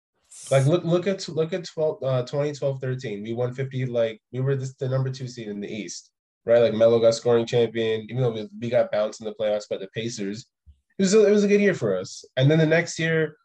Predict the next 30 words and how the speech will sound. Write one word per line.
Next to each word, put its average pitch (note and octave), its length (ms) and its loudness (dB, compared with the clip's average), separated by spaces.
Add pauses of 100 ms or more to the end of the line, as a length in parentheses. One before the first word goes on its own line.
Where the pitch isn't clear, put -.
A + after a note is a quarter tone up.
(360)
we D3+ 100 2
started C#3 300 4
off, C3 140 0
like, A#2 160 0
fifteen C#3 460 -6
and A#2 140 -6
sixteen, C3 540 -4
we A#2 80 -6
only B2+ 140 0
won, B2 180 0
like, A2+ 240 -6
thirty-something A#2 560 -6
games, A2+ 480 -8
like, G#2 260 2 (460)
and B2+ 120 0
then B2 80 2
Mike A#2+ 220 0
Woodson B2+ 340 -2
got A#2+ 200 2
fired. A#2+ 480 -2 (440)
It's C#3 200 -6
just, E3+ 200 -6
it C3+ 140 0
just - 360 -6
looks D3+ 220 -2
very C3 300 2
reminiscent A#2 640 -2
of G2+ 120 -8
that F#2+ 220 -2 (180)
with G#2 180 -8